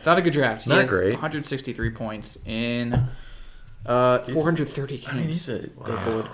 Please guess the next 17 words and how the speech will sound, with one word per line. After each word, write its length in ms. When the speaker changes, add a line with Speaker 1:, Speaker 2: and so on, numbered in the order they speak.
Speaker 1:
Next 280
to, 100
there's 120
another 240
defenseman 540
who 80
was 120
drafted 400
in 200
the 140
third 360
round 400
by 60
the 120
Saint 220
Louis 180
Blues. 420